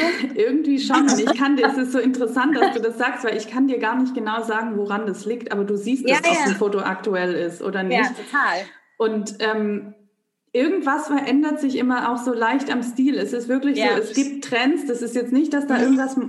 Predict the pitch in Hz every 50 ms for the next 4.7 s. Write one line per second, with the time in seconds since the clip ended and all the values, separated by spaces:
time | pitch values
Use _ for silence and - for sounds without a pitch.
0 | - - 262 254 254 254 254 254 254 277 311 311 294 240 214 - 175 170 175 -
1 | 220 208 208 208 214 220 220 - 240 247 - - - - 226 254 247 254 254 254
2 | 240 208 - - - 247 247 262 277 302 320 - - - - - - - - -
3 | 240 233 226 254 294 311 - _ _ _ _ - _ 247 226 226 240 - - -
4 | 220 220 226 220 - 214 233 240 240 233 233 233 -